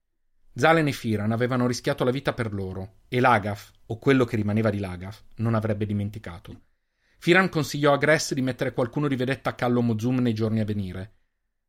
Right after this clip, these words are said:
"Grazie ancora per il tuo aiuto. Sei stata indispensabile", disse Zalen ad Alind, che stava salutando Asim con una dose extra di grattate dietro le orecchie. "È vero",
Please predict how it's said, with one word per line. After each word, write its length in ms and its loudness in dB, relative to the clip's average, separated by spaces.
"Grazie 340 0
ancora 320 2
per 140 0
il 80 0
tuo 100 -4
aiuto. 560 -8
Sei 200 -8
stata 240 -2
indispensabile", 1120 -4
disse 340 -4
Zalen 320 2
ad 140 -2
Alind, 400 -6
che 80 -4
stava 240 2
salutando 480 0
Asim 320 2
con 140 -2
una 100 0
dose 320 2
extra 360 -4
di 100 -2
grattate 440 -4
dietro 280 -4
le 80 -2
orecchie. 560 -12
"È 140 -2
vero", 480 0